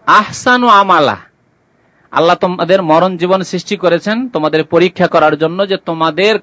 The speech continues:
কার আমল বেশি কি, বেশি সুন্দর, আহসান, বেশি উত্তম, বেশি সুন্দর। তাহলে সুন্দর হওয়াটা কোয়ালিটি নয়, কোয়ালিটির কথা আল্লাহ বলেছেন। যদি আল্লাহ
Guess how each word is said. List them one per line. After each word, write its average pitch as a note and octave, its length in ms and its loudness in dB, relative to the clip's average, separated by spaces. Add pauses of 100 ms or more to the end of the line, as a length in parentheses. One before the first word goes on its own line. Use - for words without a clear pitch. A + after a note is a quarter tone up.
কার D#3+ 480 2
আমল E3+ 560 0
বেশি D#3+ 460 -4
কি, G3 340 -4 (1000)
বেশি F3 280 0
সুন্দর, F3+ 640 0
আহসান, D#3 520 -2 (960)
বেশি D#3 300 0
উত্তম, C3+ 320 -2
বেশি D#3+ 220 0
সুন্দর। A#2 420 -6 (300)
তাহলে D#3+ 180 2
সুন্দর G#3 480 2
হওয়াটা G3+ 280 2
কোয়ালিটি G3 420 0
নয়, B3+ 220 -4 (840)
কোয়ালিটির D#3+ 380 -8
কথা D3+ 200 -4
আল্লাহ B2 180 -2
বলেছেন। A2 340 -6 (800)
যদি F#3 220 0
আল্লাহ F#3+ 460 2